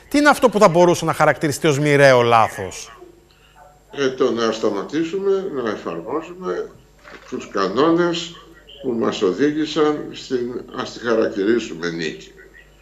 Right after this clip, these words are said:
Speaker 2: Ε, το να πάρει αέρα το μυαλό μας και να αρχίσουμε να κάνουμε άλλα από αυτά που πρέπει.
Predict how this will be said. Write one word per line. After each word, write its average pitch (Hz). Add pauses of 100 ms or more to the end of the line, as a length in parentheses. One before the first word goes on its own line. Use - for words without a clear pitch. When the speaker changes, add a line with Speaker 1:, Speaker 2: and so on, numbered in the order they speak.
(320)
Speaker 2:
Ε, 92
το 123
να 107 (580)
πάρει 113
αέρα 104
το 87
μυαλό 80
μας 220 (280)
και 135
να 131
αρχίσουμε 139
να 127
κάνουμε 175
άλλα 175 (320)
από 113
αυτά 180 (220)
που 180
πρέπει. -